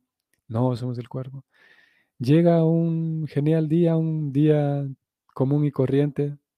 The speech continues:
entre comillas, y resulta que sí, me doy cuenta de que todos somos iguales.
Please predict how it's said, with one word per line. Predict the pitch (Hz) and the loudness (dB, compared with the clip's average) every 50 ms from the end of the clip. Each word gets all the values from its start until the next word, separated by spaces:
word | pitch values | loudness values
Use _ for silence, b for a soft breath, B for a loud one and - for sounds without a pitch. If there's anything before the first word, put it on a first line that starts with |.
| _ _ | _ _
entre | - 131 120 - - 127 | -10 -10 -10 -8 -10 -10
comillas, | - - 127 127 135 143 143 143 143 147 - - _ _ _ _ _ _ _ _ _ _ _ _ _ _ _ | -8 -6 -6 -4 -4 -2 -2 -2 -4 -4 -8 -12 _ _ _ _ _ _ _ _ _ _ _ _ _ _ _
y | - - 127 127 127 127 127 | -6 -2 0 0 2 0 0
resulta | 127 - 123 117 - - 135 143 143 - 151 147 139 | 0 0 0 0 0 0 0 0 0 0 0 0 0
que | - - 135 131 131 131 127 120 | 0 0 2 2 4 2 2 0
sí, | - - 160 180 180 170 - _ _ _ - | -2 -6 -8 -6 -6 -8 -10 _ _ _ -6
me | 131 131 | -4 0
doy | 135 143 147 143 | 2 2 2 2
cuenta | - 160 170 160 170 170 | 4 4 4 4 6 6
de | 165 156 147 | 6 6 6
que | 147 - 143 139 - _ _ _ _ | 4 2 0 0 -2 _ _ _ _
todos | - 139 156 170 160 | -2 0 0 2 2
somos | 190 175 175 165 - | 2 2 2 2 2
iguales. | 131 131 143 170 180 147 135 120 | 2 2 2 4 2 2 0 -2